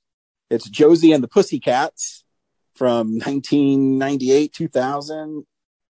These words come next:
two thousand one, I guess, 'cause it's twentieth anniversary.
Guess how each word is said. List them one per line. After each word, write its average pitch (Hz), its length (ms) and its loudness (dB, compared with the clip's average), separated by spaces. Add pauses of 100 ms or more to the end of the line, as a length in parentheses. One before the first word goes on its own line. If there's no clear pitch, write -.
(180)
two 196 100 4
thousand 165 360 6
one, 185 380 2 (180)
I - 100 -6
guess, 202 220 0
'cause 135 120 -10
it's 117 140 -12
twentieth 131 260 -4
anniversary. 139 560 -6